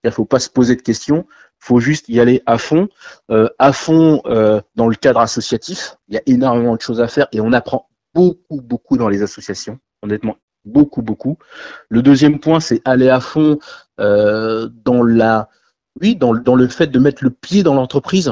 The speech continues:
Ça, c'est tr-, c'est très important. L'apprentissage se développe énormément. Il y a vingt ans en arrière, ça existait déjà. Mais aujourd'hui, je pense que on se pose même plus de questions sur l'intérêt de l'apprentissage. Donc, il faut le faire. Aller à fond sur l'international, forcément.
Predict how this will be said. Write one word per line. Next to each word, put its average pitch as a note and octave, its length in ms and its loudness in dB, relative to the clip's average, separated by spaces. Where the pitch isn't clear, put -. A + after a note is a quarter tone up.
Ça, - 160 -6
c'est - 200 -6
tr-, - 100 -20
c'est - 200 -12
très A#2+ 200 -2
important. C#3+ 540 -2
L'apprentissage - 720 -4
se A#2 60 -6
développe A2 420 -2
énormément. B2 480 0
Il A2 80 -2
y G2+ 40 -2
a F#2+ 40 0
vingt A2 240 -4
ans G#2 60 -2
en A2 60 -2
arrière, B2 260 0
ça G#2+ 120 -4
existait G#2 300 -8
déjà. C#3 400 -2
Mais G2+ 360 -2
aujourd'hui, G#2+ 320 -2
je - 80 -16
pense - 180 -10
que G#2+ 220 -2
on G#2 80 -8
se - 80 -12
pose A#2 180 0
même B2 180 0
plus - 120 -20
de - 100 -20
questions B2 280 -2
sur A2+ 160 -2
l'intérêt A2 320 -2
de A2 60 -4
l'apprentissage. C3 600 -4
Donc, G#2 160 -14
il - 40 -20
faut A2 120 -6
le G#2 40 -6
faire. E3+ 280 0
Aller A2+ 180 2
à A#2+ 80 4
fond B2+ 160 -6
sur - 140 -6
l'international, A2+ 800 0
forcément. A#2+ 600 -2